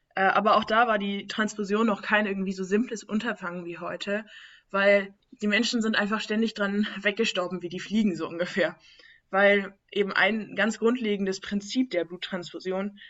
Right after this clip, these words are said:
noch gar nicht bekannt war. Und das ist, was ich ganz am Anfang schon erwähnt habe, die Blutgruppen. Da haben wir ja im letzten Podcast schon mal drüber gesprochen,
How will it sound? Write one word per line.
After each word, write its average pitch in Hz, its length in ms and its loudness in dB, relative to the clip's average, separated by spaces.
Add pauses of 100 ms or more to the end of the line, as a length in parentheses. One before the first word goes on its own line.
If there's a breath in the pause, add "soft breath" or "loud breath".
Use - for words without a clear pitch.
(120 loud breath)
noch 190 160 -2
gar 208 160 6
nicht 202 140 0
bekannt 196 440 -4
war. 156 160 -8
Und 170 140 -6
das 196 160 -2
ist, - 160 -6
was 208 140 -6
ich 196 100 -8
ganz 233 200 -2
am 208 80 -6
Anfang 214 260 -4
schon 196 140 -6
erwähnt 190 400 -4
habe, 196 300 -4 (360 loud breath)
die 196 80 -4
Blutgruppen. 180 760 0
Da 175 180 -8
haben 208 180 -4
wir 196 80 2
ja 202 100 4
im 196 200 0
letzten 202 380 -2
Podcast 202 500 -4
schon 208 100 -2
mal 202 120 0
drüber 196 280 -2
gesprochen, 208 680 -4